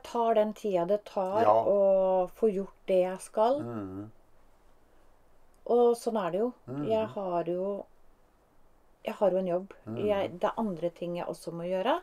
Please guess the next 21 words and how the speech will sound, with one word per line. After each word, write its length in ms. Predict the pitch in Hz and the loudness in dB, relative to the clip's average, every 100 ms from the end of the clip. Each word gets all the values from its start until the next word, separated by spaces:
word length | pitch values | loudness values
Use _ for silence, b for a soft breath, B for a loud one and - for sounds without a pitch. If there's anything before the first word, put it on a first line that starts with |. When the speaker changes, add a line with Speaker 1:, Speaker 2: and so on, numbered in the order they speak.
| - | -6
Speaker 2:
Ja 240 | 196 202 226 | -2 -2 -2
da. 120 | 247 - | -6 -12
Speaker 1:
Så, 200 | - 240 | -2 2
um, 640 | 226 220 214 214 202 196 - - - | 4 4 2 0 -2 -8 -14 -20 -20
det 400 | - - 233 330 | -20 -12 -6 -6
tar 280 | - 233 233 | -4 -2 2
den 180 | 220 220 | 0 -2
tida 220 | - 190 | -2 -2
det 160 | 190 190 | -4 -6
tar, 320 | 220 262 320 | -4 0 0
og 100 | 269 | 0
det 40 | 240 | -2
er 40 | |
Speaker 2:
Mhm. 80 | 143 | -4
Speaker 1:
ikke 100 | 160 | -4
noe, 440 | 226 220 208 202 202 _ - b b b b b _ - - | -2 0 0 -2 -6 _ -20 b b b b b _ -18 -2
nei, 180 | 240 277 | 2 2
jeg 80 | 269 | 0
føler 300 | - 311 202 | 4 6 6
ikke 160 | 208 | 0
noe 100 | 262 | -4